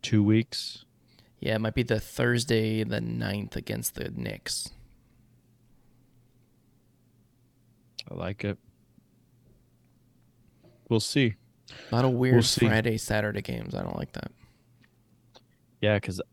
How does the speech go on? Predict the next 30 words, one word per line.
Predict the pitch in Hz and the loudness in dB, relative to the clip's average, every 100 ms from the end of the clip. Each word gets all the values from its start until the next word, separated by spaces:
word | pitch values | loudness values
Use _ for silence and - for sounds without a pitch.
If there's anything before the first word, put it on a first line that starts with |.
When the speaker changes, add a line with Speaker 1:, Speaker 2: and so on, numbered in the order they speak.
| _ - | _ 0
Speaker 1:
right | 110 143 | 4 6
now, | 110 113 113 101 - - _ _ _ _ _ | 6 6 6 4 2 -12 _ _ _ _ _
I'm | 104 117 | 2 2
gonna | 143 104 | 4 2
be | 95 98 92 90 87 - _ _ _ _ _ _ _ - | 4 4 4 0 -4 -12 _ _ _ _ _ _ _ -2
pretty | 110 110 | 2 2
sauced | 101 - 101 95 - 104 | 6 6 6 2 -2 -2
up | 95 - | -2 -4
in | 95 | -8
three | - - - 104 95 | -10 -14 -4 2 2
weeks. | 92 101 95 87 - - - - - _ - - | 2 2 2 0 -2 0 0 -4 -16 _ -20 -4
Speaker 2:
In | 120 | -4
three | 117 127 156 | 0 2 4
Speaker 1:
'Cause | 139 | 4
we | 165 | 4
Speaker 2:
weeks? | 95 | 2
Speaker 1:
watch, | 98 95 - - - _ _ _ _ _ | 2 2 2 -4 -6 _ _ _ _ _
yeah, | 90 90 98 69 - _ _ - | -4 -2 -2 -2 -10 _ _ -6
Reno, | 98 95 117 90 78 - | 0 2 4 2 2 -2
March | - 95 - | -4 -4 -2
Madness, | 92 90 110 87 - | -2 0 0 -4 -6
three | - 104 | -2 0
weeks | 107 - | 2 0
from | 104 98 101 | -4 -6 -4
Speaker 2:
Oh, | 101 90 | -2 0
Speaker 1:
today. | 92 104 104 | 2 4 2
Speaker 2:
that's | - - | 0 -4
awesome. | 123 123 123 107 | -8 -6 -6 -2
Speaker 1:
First | 98 98 107 110 120 120 - - | 0 4 4 4 4 2 0 -2
round. | 120 107 92 87 78 80 78 92 | 0 2 4 2 2 0 -4 -8